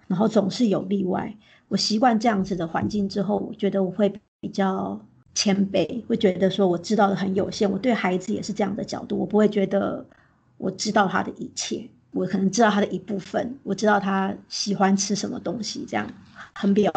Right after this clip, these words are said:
面的东西。但是他有一部分，我也是要保持开放的心态去观察，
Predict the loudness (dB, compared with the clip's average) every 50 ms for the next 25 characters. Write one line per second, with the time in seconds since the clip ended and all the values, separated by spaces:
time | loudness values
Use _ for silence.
0 | -2 -2 0 0 0 -2 -4 -6 -6 -6 -6 -8 -8 -8 -10 -10 -10 -12 -16 -18
1 | -18 -10 -2 2 4 4 4 4 2 0 -2 -2 -2 0 2 2 2 2 0 0
2 | -2 -2 -4 0 2 2 2 0 -2 -6 -8 -14 _ _ _ _ _ _ _ _
3 | _ 0 2 2 2 2 0 -4 -6 -2 -2 0 2 4 4 4 4 2 -2 -4
4 | -8 -12 -16 -6 0 2 2 2 2 -2 -2 -4 -2 0 2 2 2 4 4 2
5 | 2 2 0 -4 -6 -4 -2 -2 0 0 0 -2 -2 -2 -6 -8 -6 -2 -2 -2
6 | -2 -2 -6 -6 -8 -10 -12 -14 -18